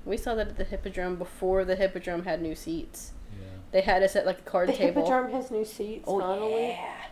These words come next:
Speaker 1: It's
Speaker 2: They
Speaker 1: really
Speaker 2: haven't reopened,
Speaker 1: nice.
Speaker 2: like, theater
Speaker 3: Yeah.
Speaker 2: showings yet, though.
Speaker 1: Not yet.
Speaker 2: Not yet. They're
Speaker 3: The
Speaker 2: getting back to it.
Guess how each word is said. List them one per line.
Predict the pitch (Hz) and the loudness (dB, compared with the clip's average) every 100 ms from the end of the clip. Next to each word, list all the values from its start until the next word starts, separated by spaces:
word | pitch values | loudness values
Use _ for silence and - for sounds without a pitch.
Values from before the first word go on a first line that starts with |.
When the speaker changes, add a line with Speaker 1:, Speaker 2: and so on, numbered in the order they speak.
| - | -4
Speaker 1:
It's | 190 160 | -4 -4
Speaker 2:
They | 127 113 | -2 0
Speaker 1:
really | 117 | 2
Speaker 2:
haven't | 180 160 | 2 4
reopened, | 123 104 71 67 92 | 2 2 0 0 -2
Speaker 1:
nice. | |
Speaker 2:
like, | 98 90 | -2 -2
theater | - 95 87 82 80 | -6 -8 -6 -6 -6
Speaker 3:
Yeah. | - | -6
Speaker 2:
showings | 87 78 78 78 85 | -6 -8 -10 -14 -12
yet, | 78 73 - | -14 -14 -14
though. | 85 82 - | -12 -12 -6
Speaker 1:
Not | 214 - - | -4 -4 -6
yet. | 60 98 - - 98 | -10 -12 -18 -20 -16
Speaker 2:
Not | 87 - | -16 -16
yet. | - - - - | -18 -20 -18 -8
They're | 104 | -2
Speaker 3:
The | |
Speaker 2:
getting | 113 110 101 | -2 -2 -4
back | 92 | -4
to | |
it. | 90 | -4